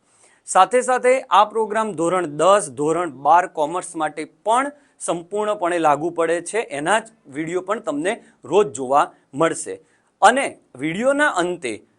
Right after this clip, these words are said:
એક સરસ મજાનો ગીતા સાર સ્વરૂપનો શ્લોક તમને આપવામાં આવશે. એ સંપૂર્ણ તમે એ શ્લોક જોજો, વાંચજો, મનમાં અંકિત કરજો. સો ટકા એનાથી પણ તમને ફાયદો થશે. અને આ માટે દરરોજ તમને વીડિયો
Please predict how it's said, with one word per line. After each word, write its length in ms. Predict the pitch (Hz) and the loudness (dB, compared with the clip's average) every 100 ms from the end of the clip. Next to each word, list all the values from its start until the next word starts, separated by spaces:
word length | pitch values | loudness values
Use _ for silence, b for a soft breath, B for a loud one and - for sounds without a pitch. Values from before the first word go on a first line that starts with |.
| _ _ _ - 254 | _ _ _ -2 0
એક 240 | - 185 | 0 0
સરસ 500 | - - 190 240 247 226 | 0 2 4 6 4 0
મજાનો 440 | 208 220 226 233 | -2 -2 0 -2
ગીતા 500 | 160 117 160 214 214 | -4 -10 -4 2 4
સાર 340 | 214 - 185 208 | 2 4 4 4
સ્વરૂપનો 460 | - 190 196 196 202 | 0 -4 -6 -6 -6
શ્લોક 400 | 185 - 175 214 - | -4 0 2 2 0
તમને 260 | 190 185 175 | -6 -2 -2
આપવામાં 460 | 160 - 165 165 | 0 -2 0 0
આવશે. 300 | 147 139 240 302 B - | 0 -2 -4 -6 B -10
એ 80 | 165 | -4
સંપૂર્ણ 440 | 175 175 165 220 226 | -4 -4 -6 -6 -4
તમે 280 | 214 208 208 | -4 -2 -2
એ 80 | 208 | -2
શ્લોક 280 | 156 156 120 127 | -4 -4 -4 -6
જોજો, 320 | 143 180 277 131 | -6 -2 -2 0
વાંચજો, 460 | 135 127 - 143 262 | -2 -2 -6 -6 -4
મનમાં 380 | 190 165 196 202 | -4 -2 -2 0
અંકિત 360 | 143 147 156 - 135 | -2 -6 -12 -10 -10
કરજો. 260 | 113 113 b b b - | -10 -14 b b b 4
સો 160 | 220 | 6
ટકા 300 | 233 233 240 185 | 4 0 0 0
એનાથી 300 | 180 214 240 | -2 -4 -6
પણ 200 | 220 214 | -8 -8
તમને 320 | 160 143 196 285 b _ - | -8 -6 -6 -6 b _ 4
ફાયદો 320 | 156 147 123 | 4 4 -6
થશે. 360 | 113 107 98 101 _ _ - | -10 -16 -14 -16 _ _ 0
અને 220 | 185 226 240 156 | 0 -2 -2 2
આ 80 | 226 | 4
માટે 320 | 254 233 226 220 185 - 147 | 2 0 0 -4 -4 -6 -4
દરરોજ 420 | 156 165 262 226 - | -2 2 2 2 -4
તમને 260 | 208 208 | -4 -4
વીડિયો 360 | 185 170 170 | -4 -4 -4